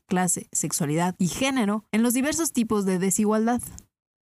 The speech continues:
Esta forma de desmenuzar el poder está en su origen ligado al pensamiento de izquierda y ha sido de las mejores armas de los feminismos negros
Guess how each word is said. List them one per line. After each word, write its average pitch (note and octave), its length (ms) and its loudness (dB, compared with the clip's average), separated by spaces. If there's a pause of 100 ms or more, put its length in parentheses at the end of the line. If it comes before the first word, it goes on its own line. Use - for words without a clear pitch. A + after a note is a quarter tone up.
Esta F#3+ 320 -2
forma G#3 480 2
de F3 120 2
desmenuzar E3+ 600 0
el F#3 140 0
poder F#3 480 0
está A3+ 200 0
en D4 100 -2
su D#4+ 80 0
origen C4+ 360 0
ligado G3+ 280 2
al G3+ 100 0
pensamiento F#3 560 0
de G3+ 80 2
izquierda G#3 600 0
y A#3 140 0
ha C4+ 100 0
sido C#4+ 280 0
de C4 80 2
las G3 180 0
mejores A#3 460 0
armas G#3 340 0
de F#3 100 0
los E3 160 -2
feminismos G3+ 680 0
negros A3 560 0